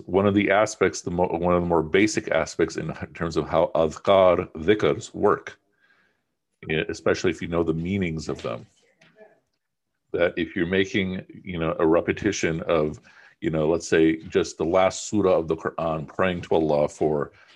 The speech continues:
protection from shaitan, effectively, you know, from the whispers.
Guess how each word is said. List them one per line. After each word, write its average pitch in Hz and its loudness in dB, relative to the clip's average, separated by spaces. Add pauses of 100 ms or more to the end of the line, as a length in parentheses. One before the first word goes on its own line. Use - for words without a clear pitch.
(120)
protection 98 -2
from 82 -6
shaitan, 80 0
effectively, 71 -4
you 80 -10
know, 71 -8
from 78 -8
the 73 -4
whispers. 73 -4